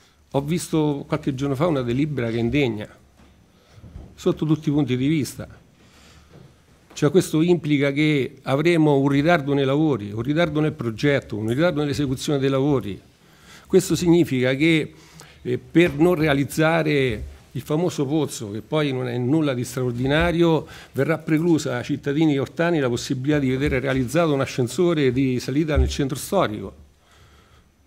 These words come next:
E non mi potete dire che questa è un'amministrazione che parte per rilanciare Orte. Questo è guardare al passato, è fare un passo indietro. Non è il futuro. Parlate di turismo, ma non ho sentito nulla rispetto a Seripola,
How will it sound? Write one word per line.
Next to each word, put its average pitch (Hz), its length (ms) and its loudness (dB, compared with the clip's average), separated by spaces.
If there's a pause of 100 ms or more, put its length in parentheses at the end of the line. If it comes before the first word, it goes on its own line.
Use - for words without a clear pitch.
E 170 120 0
non 180 160 4
mi 175 140 4
potete 143 400 2
dire 117 360 -4
che 127 120 -6
questa 143 260 -6
è 123 40 -4
un'amministrazione 123 640 -6
che 113 100 -6
parte 147 380 -8
per 131 180 -4 (140)
rilanciare 123 480 -2
Orte. 113 420 -10 (380)
Questo 143 680 -2
è 185 120 -2
guardare 170 360 -2
al 143 60 -8
passato, 123 680 -4 (300)
è 139 80 -6
fare 175 220 -2
un 160 100 0
passo 147 280 -2
indietro. 135 600 -4 (880)
Non 160 160 0
è 220 120 -2
il 110 100 -4
futuro. 110 540 0 (800)
Parlate 170 320 2
di 180 160 0
turismo, 160 520 0
ma 123 140 -4
non 156 100 2
ho 151 60 0
sentito 151 360 2
nulla 175 300 6
rispetto 139 400 -4
a - 20 -4
Seripola, 120 640 -2